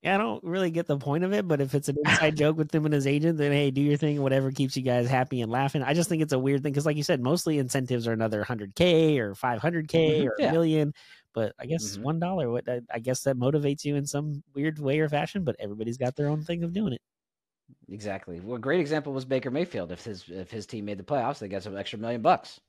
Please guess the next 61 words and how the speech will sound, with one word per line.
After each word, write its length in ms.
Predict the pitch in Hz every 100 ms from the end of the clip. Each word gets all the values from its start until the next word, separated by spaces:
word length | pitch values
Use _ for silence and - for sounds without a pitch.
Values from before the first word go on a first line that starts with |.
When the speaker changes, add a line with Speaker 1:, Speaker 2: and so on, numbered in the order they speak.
| -
Speaker 2:
That's 200 | 147 -
what 80 | 101
he 60 |
did. 220 | 113 110
He 100 | 85
Speaker 1:
No, 80 | 127
I 40 | 117
Speaker 2:
didn't, 140 | 135
Speaker 1:
would've 120 | 139
Speaker 2:
de-, 80 | 160
Speaker 1:
gone 120 | 127
for 0 |
Speaker 2:
definitely 220 | 170 196
Speaker 1:
that. 60 | 117
Speaker 2:
wasn't 200 | 170 147
playing 200 | 165 160
for 120 | 156
one 280 | 143 151 147
dollar. 360 | 120 76 55 -
Speaker 1:
Yeah, 80 | 123
Speaker 2:
I'll 40 |
tell 120 | 107
Speaker 1:
I 40 | 95
Speaker 2:
you 60 |
Speaker 1:
would 80 | 127
Speaker 2:
that. 40 |
Speaker 1:
say 100 | 131
I 60 | 120
would've 140 | 139
gone 160 | 143 139
for 100 | 135
the 80 | 123
million 320 | 131 127 127
over 180 | 123 110
the 80 | 104
dollar. 280 | 101 98
But 160 | 110 -
whatever. 280 | 240 151 131
<laughs> 20 |
If 120 | 160
that's, 320 | 202 208 -
again, 220 | - 185 143
if 80 |
that's 180 | 156 170
what 140 | 180 165
gets 180 | 160
you 80 | 151
happy 360 | 156 147 151 143
and, 140 | 135
and 180 | 127 123
gets 200 | 131 135
you 60 | 131
laughing, 420 | 120 113 110 113 _ _ -
all 160 | 135
to 120 | 131
it. 160 | 113 - _ _ _ _ _ _ _ _ _
Speaker 2:
All 160 | - 90
to 180 | - 78
it. 100 | - _ _ -
Uh, 180 | 90 90 87
k-, 240 | - -